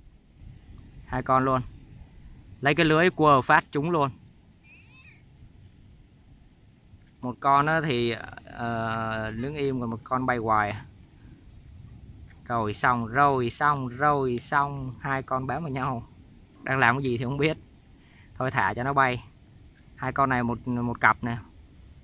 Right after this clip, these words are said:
Một đực một cái nè. Nó, nó bay chung với nhau mà. Thôi thả nó ra, bay đi. Đó, bay đi, bay đi, bay đi. Rồi. Rồi, mình mới bị đỉa thăm ở dưới này rồi. Thấy con đỉa rồi nhưng mà nó chưa có đậu vào mình.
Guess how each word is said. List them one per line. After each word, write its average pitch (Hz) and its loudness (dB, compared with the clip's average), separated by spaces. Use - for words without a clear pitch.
Một 123 -6
đực 123 -4
một 120 -6
cái 131 4
nè. 143 -6
Nó, 147 -2
nó 160 2
bay 143 6
chung 147 -2
với 160 -4
nhau 139 -2
mà. 120 -4
Thôi 131 -8
thả 101 -4
nó 147 -4
ra, 131 -6
bay 123 -6
đi. 127 -8
Đó, 135 -4
bay 131 -2
đi, 135 -2
bay 123 -4
đi, 131 -6
bay 127 -6
đi. 127 -4
Rồi. 107 -8
Rồi, 139 2
mình 139 2
mới 175 4
bị 175 2
đỉa 127 2
thăm 165 6
ở 135 0
dưới 147 2
này 143 6
rồi. 131 2
Thấy 165 4
con 202 4
đỉa 123 2
rồi 135 0
nhưng 151 -2
mà 131 2
nó 156 0
chưa 156 0
có 170 2
đậu 143 2
vào 123 0
mình. 123 -2